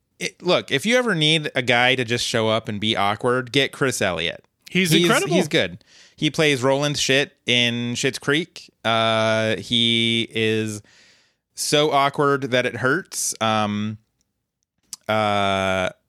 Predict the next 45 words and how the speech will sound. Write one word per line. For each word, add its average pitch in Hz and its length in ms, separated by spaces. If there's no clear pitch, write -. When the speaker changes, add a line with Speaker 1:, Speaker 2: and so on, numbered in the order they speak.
Speaker 1:
my, 123 680
my, 123 260
my 127 200
wife, 143 580
uh, 135 360
finally, 147 720
um, 131 560
was 123 200
like, 123 200
"Yeah, 165 220
we 117 120
can, 127 380
we 120 180
can 131 140
try 123 200
watching 113 380
Schitt's 107 260
Creek." 113 460
And 107 220
every 123 240
time 135 260
Roland 120 400
shows 110 320
up, 110 160
I'm 110 140
just 107 260
like, 107 240
"Is 117 200
this 196 240
the 247 160
scene 226 440
that's 175 200
going 175 220
to 170 40
cause 175 300
us 185 180
to 127 140
stop 170 340
watching 165 360
Schitt's 180 300
Creek?" 190 520
Speaker 2:
<laughs> 202 40
Speaker 1:
Because, 147 680
uh, 127 300
he 156 680